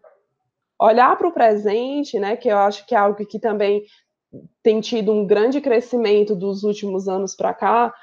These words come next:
aquela coisa da atenção plena, né, de você respirar mais no agora, de você <coughs> olhar pro que tá acontecendo no aqui e agora, é, é, é, tem servido muito. A gente meio que antes era convidado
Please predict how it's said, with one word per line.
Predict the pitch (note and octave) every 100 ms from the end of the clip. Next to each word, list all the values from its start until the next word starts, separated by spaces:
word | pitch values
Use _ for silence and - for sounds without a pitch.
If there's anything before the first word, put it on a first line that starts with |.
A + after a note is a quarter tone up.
| _
aquela | G3+ A3+ G#3+
coisa | A3 G#3
da | G#3
atenção | G#3 A3 G#3 G3+ B3+
plena, | F#3+ F#3 G3+ B3 A#3 G#3+ G3
né, | G3 G#3 A#3+
de | G#3+
você | F#3+ G3+ G3
respirar | G3+ - G3+ F3+
mais | F#3 F#3
no | F3+
agora, | C4+ A3 F#3+ A3 G#3+ G3+ F#3+ F#3 _ _ -
de |
você | F#3 G3 A3+ - - -
<coughs> | - G#3+ - _ _ _ _ _ _ G#3
olhar | G3+ G3+
pro | G#3+
que | G#3+
tá | G#3
acontecendo | G#3 G#3 A3+ B3+ - G#3 G#3 F#3+ _ _ _ -
no | A3 D4
aqui | D4 C#4+ A3+
e | G3+
agora, | G3 G3 G3 A#3+ B3+ G#3+ F3 _ _ _ -
é, | G3 G3 G3 F#3+ F#3 - G3+
é, | G#3+ - F#3+
é, | A3+ - - -
tem | C#4 D4 -
servido | - B3 A3 C4+ C#4 D#4+
muito. | C4+ F3+ D#3+
A | F3+
gente | G3+ G#3 A#3
meio | A3+ A#3+
que | B3 A#3+ A#3
antes | A3 A#3+ C4 A#3+
era | A#3
convidado | B3 A#3 A3+ A#3 G#3+ G3+ A#3 C#4+ D#4+